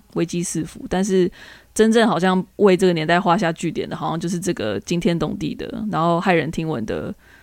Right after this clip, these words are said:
谋杀案。所以随着六零年代的这个消失，其实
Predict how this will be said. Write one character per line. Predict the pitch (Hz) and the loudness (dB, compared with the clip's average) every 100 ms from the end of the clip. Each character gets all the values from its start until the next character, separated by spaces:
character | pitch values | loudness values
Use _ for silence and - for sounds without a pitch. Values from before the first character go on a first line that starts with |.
| _ | _
谋 | 175 | -2
杀 | 160 160 | 0 0
案。 | 143 147 - - - - | -2 -4 -6 -12 -16 0
所 | 196 | 4
以 | 202 190 165 156 | 6 4 0 -4
随 | - 214 | 0 2
着 | 214 233 | 4 4
六 | 233 220 | 6 4
零 | 185 | 4
年 | 175 | 2
代 | 185 180 | 4 4
的 | |
这 | 170 | 4
个 | 170 | 0
消 | 170 165 | 0 0
失， | - 170 | 0 -4
其 | 175 | -2
实 | 180 170 160 165 | -2 0 0 -2